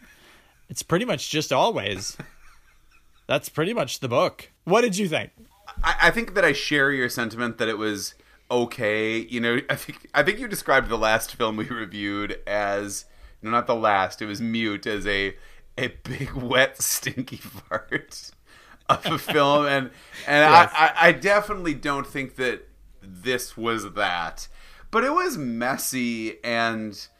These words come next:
Speaker 2: eye-rolling inducing at several points. I,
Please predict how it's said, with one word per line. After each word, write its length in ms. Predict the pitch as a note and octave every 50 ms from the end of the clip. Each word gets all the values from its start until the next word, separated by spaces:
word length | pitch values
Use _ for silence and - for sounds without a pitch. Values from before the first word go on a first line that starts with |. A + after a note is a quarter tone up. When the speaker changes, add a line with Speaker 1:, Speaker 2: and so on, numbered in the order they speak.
| _ _ _ -
Speaker 2:
eye-rolling 920 | D3+ D#3 D3+ D3 C#3+ B2 A2+ A#2+ A2+ G#2+ G#2+ G2+ G2 F#2 F2 F2 F2 E2+ - _
inducing 920 | A2 G#2+ G#2 G2+ F2+ A2 A2 A2 G#2 - - A2 G2+ F#2+ F#2 F#2 F2+ - - _
at 180 | G#2+ G#2+ - -
several 340 | - C3 A#2+ G2+ G#2 G#2+ G#2
points. 500 | - - A2 A2 G#2 G2 F#2 F2 - -
I, 280 | A2+ G#2+ G#2+ G#2 -